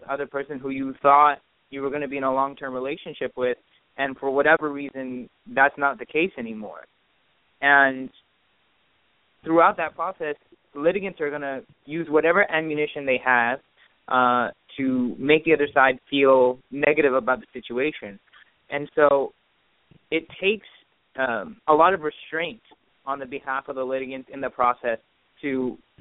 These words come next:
make sure that they don't speak out of turn, to, um, you know, directly wanna combat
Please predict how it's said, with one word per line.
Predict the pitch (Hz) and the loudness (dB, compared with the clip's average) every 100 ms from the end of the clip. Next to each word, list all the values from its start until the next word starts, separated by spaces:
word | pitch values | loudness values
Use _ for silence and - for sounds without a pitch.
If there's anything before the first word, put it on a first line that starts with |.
| - | -6
make | 143 - | -2 -2
sure | 156 | 0
that | 139 | 0
they | 139 | 0
don't | 139 131 - | -2 -4 -8
speak | - 147 | -4 2
out | 147 | 2
of | 139 - | 2 0
turn, | 143 143 139 139 _ _ _ - | 2 2 0 -6 _ _ _ -10
to, | 131 123 120 120 - | -6 -4 -4 -6 -6
um, | 113 107 107 - | -8 -8 -12 -8
you | 127 | -6
know, | 117 110 | -6 -2
directly | 147 156 151 160 | 4 4 4 0
wanna | 147 139 | -2 -4
combat | - 135 127 131 | -8 -4 0 0